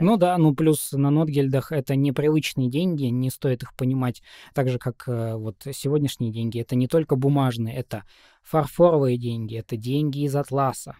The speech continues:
это такие очень интересные, действительно необычные вещи, где не только украшения применяются, еще и набивные бывают, Нотгельды. То есть там,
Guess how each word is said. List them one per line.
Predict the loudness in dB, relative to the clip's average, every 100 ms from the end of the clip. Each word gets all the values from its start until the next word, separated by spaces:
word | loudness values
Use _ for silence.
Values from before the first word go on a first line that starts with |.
| _ -12
это | -4 -4 -4 -8 _ _
такие | -6 -2 2
очень | 6 6 4 -2 0
интересные, | 0 0 0 0 -2 -4
действительно | -4 -4 0 2
необычные | 2 0 -2 -4 -4 -2
вещи, | -2 -2 -4 -6 -12 -4
где | 2
не | 4
только | 4 2
украшения | -2 -2 -2 0 0 0
применяются, | -2 0 0 0 -2 -4 -6
еще | 0 2
и |
набивные | 2 4 2 2 2 2
бывают, | 4 4 2 0
Нотгельды. | 0 -2 -2 -4 -4
То | -4
есть | -6 -4
там, | 0 0 0